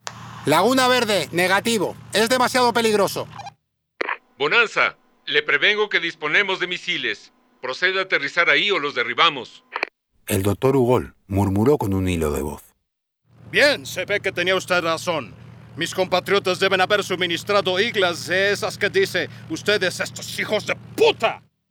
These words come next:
Speaker 3: Por algún motivo, me sentí compelido a hacer que no se sintiera mal por eso. Seguramente porque íbamos a morir. ¿Y para qué hacer sufrir más al hombre?
Speaker 1: "Se las compró la Marina de México legalmente,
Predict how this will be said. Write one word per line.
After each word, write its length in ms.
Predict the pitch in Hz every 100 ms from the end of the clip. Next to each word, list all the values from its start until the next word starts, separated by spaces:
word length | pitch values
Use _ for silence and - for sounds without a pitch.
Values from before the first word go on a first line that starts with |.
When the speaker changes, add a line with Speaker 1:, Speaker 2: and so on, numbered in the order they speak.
| _ _
Speaker 3:
Por 160 | - 113
algún 300 | 113 143 160
motivo, 480 | 156 156 123 82 -
me 160 | 98 107
sentí 280 | 120 113 156
compelido 540 | 160 131 117 135 113
a 60 | 98
hacer 240 | 120 127
que 140 | - 101
no 120 | 101
se 140 | -
sintiera 420 | - 95 92 87
mal 200 | 98 107
por 160 | - -
eso. 260 | 101 - - _ _ _ _ _ _
Seguramente 600 | - 101 104 127 127 127 139
porque 240 | 127 82
íbamos 380 | 117 131 85 -
a 60 |
morir. 300 | 64 95 113 _ _ _ _ _ _ _ _ _ -
¿Y 140 | 110
para 220 | 104 104 104
qué 240 | 151 - _ _ _
hacer 280 | - - 95
sufrir 340 | - - 85
más 200 | 76 71
al 120 | 65 62
hombre? 320 | 57 - - _ _ _ _ - -
Speaker 1:
"Se 100 | 156
las 200 | 175 -
compró 360 | 185 202 254
la 120 | 269
Marina 360 | 247 240 262 254
de 60 | 240
México 380 | 262 269 262
legalmente, 760 | 240 226 254 233 262 208 185